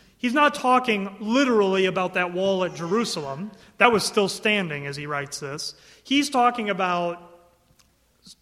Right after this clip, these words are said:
figuratively, about something that God had put in place to divide between Jew and Gentile, and he tells you what it is. He says, he says that, uh, he's broken down the middle wall of partition between us. Verse fifteen,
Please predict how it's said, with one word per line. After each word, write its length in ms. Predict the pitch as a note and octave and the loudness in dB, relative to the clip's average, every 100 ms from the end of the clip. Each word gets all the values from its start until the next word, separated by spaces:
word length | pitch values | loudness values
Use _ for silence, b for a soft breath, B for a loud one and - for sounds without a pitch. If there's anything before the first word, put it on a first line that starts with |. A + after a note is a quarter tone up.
| _ _ _ | _ _ _
figuratively, 1120 | - D4+ A3+ G#3 G3 G#3 E3+ D#3+ D3+ D3+ F3+ - B B | -4 -2 2 2 2 0 -2 -4 -4 -6 -10 -14 B B
about 300 | F#3+ G3 F#3 | 0 0 0
something 400 | A#3+ A3+ A3+ G#3 | -2 0 0 0
that 180 | F#3 D#3 | -4 0
God 320 | G3 A#3+ C4+ | 2 4 2
had 240 | A#3+ A#3 | 0 -2
put 160 | B3 A#3+ | -4 -4
in 140 | A#3 | -4
place 360 | - G3+ E3 - | -4 -4 -4 -6
to 120 | - | -8
divide 360 | E3 E3+ F3+ E3+ | -6 -2 -2 -2
between 340 | D#3+ G#3+ F#3 | -8 -8 -8
Jew 160 | D#3 F#3+ | -6 -6
and 140 | E3+ | -6
Gentile, 500 | D#3+ C4 C4 F#3+ F3 | -2 -2 0 0 0
and 60 | F#3+ | -2
he 60 | F3+ | -4
tells 280 | B3+ C#4 | -2 -2
you 80 | A3+ | -4
what 180 | G#3 G3 | -4 -4
it 100 | G3 | -2
is. 440 | A#3+ D#3 - - - B B B | -4 -6 -12 -16 -18 B B B
He 80 | G#3 | -2
says, 240 | A#3+ A3+ | 2 2
he 320 | F3+ - F#3 G3 | 0 -8 -6 -4
says 320 | A#3 A3+ F3+ | 0 0 0
that, 420 | F#3+ F#3 F3+ - | -2 -2 -4 -4
uh, 280 | F3+ D#3+ D#3+ - B | -4 -4 -6 -12 B
he's 180 | B G3 | B -6
broken 400 | E3 G#3+ C4+ C4+ | 2 2 4 2
down 220 | B3 A#3+ | 0 0
the 60 | A#3 | -2
middle 220 | G#3 A3+ | -2 -2
wall 200 | G#3 G#3 | -2 -4
of 120 | G#3+ | -6
partition 480 | G#3+ G#3+ A3 G3+ A3+ | -8 -6 -6 -6 -8
between 420 | A3 A3+ G3+ E3 | -8 -10 -10 -10
us. 360 | C#3 D3 - - b b F3+ | -12 -14 -16 -20 b b -2
Verse 260 | A3 A3+ | -2 -2
fifteen, 640 | - A#3 - F#3 D#3+ E3 | -4 -6 -6 -10 -10 -12